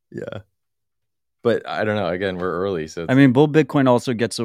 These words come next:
Speaker 2: you know,
Speaker 1: Yeah.
Speaker 2: they get away with some no K Y C tiers and stuff, and,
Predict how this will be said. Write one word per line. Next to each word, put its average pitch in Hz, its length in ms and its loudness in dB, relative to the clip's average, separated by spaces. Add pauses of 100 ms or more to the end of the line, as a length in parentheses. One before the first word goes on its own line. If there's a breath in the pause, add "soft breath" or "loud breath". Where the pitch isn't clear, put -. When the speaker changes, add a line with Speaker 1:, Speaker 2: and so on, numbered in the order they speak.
(240)
Speaker 2:
you 113 160 -4
know, 101 260 -2
Speaker 1:
Yeah. 85 160 -6
Speaker 2:
they 120 100 0
get 123 120 6
away 123 200 6
with 113 140 0
some 110 160 -4
no 110 140 -2
K 110 160 -4
Y 104 140 -4
C 107 360 -8
tiers 101 480 -8
and 98 140 -8
stuff, 95 540 -8
and, - 240 -16